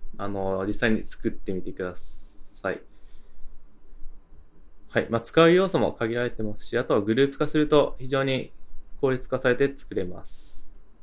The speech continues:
はい。まあ、あと、まあ、時折ですね、ここからやってしまうんですけど、まあ、一度つ-、作った、まあ、配置したものはコピーとか複製していただくと、かなり、まあ、はかどりますといった感じです。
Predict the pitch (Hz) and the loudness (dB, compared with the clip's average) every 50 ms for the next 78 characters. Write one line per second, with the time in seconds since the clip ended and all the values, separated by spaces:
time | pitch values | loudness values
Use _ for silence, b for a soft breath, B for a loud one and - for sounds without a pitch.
0 | - - - - - - - - - - - - - - - - - 107 - - | -6 -6 -6 -6 -8 -10 -12 -8 -4 0 2 2 2 4 2 0 0 -2 -4 -4
1 | - - - 123 139 165 160 143 104 90 - - - - - - 120 117 - - | -8 -4 0 2 2 2 4 4 4 4 4 2 -4 -10 -6 -4 -4 -4 -4 -6
2 | - - - - 135 135 - 180 175 156 120 - 101 101 - - 120 - - 131 | -6 -6 -4 -2 -2 0 4 4 6 6 4 4 0 -6 -6 -6 -8 -4 0 4
3 | 127 123 120 - - - - - - - - - - - - - - - - - | 6 6 6 4 2 -4 -14 -16 -16 -14 -16 -16 -16 -18 -18 -20 -18 -18 -16 -18
4 | - - - 123 - - - 117 - - 127 135 135 127 110 98 - - - 98 | -16 -12 -10 -10 -8 -8 -10 -8 -6 -4 -2 0 0 0 0 -2 -6 -6 -2 2
5 | 101 95 92 - - - - - - - - - - - - - - - - - | 2 2 2 0 -4 -10 -4 0 2 4 4 4 2 2 -2 -6 -6 -6 -2 0
6 | 143 135 135 - - 160 160 156 - - - - - - - - 175 170 - - | 0 0 0 2 2 2 2 2 -2 -6 -6 -6 -8 -8 0 2 2 2 2 2
7 | - 120 101 - - 120 117 104 101 - - 123 127 127 135 135 127 - - 131 | 4 6 6 6 6 4 2 2 2 2 2 2 2 2 -2 -6 -6 -2 -2 0
8 | 131 131 135 135 135 135 135 127 - - - - - - - - - - - - | 0 2 2 2 4 4 4 4 2 -4 -10 -12 -12 -12 -12 -12 -12 -12 -4 -4
9 | 151 - - 127 117 - - 95 90 - 71 - - - - - - - - 123 | -4 -2 2 2 2 2 2 0 0 0 -2 -2 -4 -8 -8 -8 -6 -4 -2 0
10 | 120 120 113 - - 127 120 113 - 120 123 120 - - - - 143 135 - - | 0 0 -2 -2 -2 -2 -2 -2 -2 -2 -2 -2 -2 -2 2 4 4 4 2 0
11 | - - - - - - 135 120 117 131 131 - - - - - - - - - | -6 -8 -6 -6 -2 0 2 2 4 4 2 2 0 -2 -2 -2 -4 -4 -4 -8
12 | - - - - - - - - - - - - - - - - - - - - | -10 -12 -12 -12 -14 -16 -16 -18 -20 -20 -18 -18 -18 -16 -16 -16 -16 -14 -14 -12
13 | - - - - - - 117 - 113 107 101 95 104 98 101 98 107 - - - | -12 -12 -12 -12 -6 -6 -4 -2 0 0 2 2 2 0 0 0 0 0 0 -4
14 | 85 - - 110 - - 110 - 104 90 90 92 95 95 92 - - - - - | -4 -2 -4 -4 0 0 0 0 0 -2 -4 -4 -6 -8 -8 -10 -12 -14 -14 -16
15 | - - - | -16 -20 -20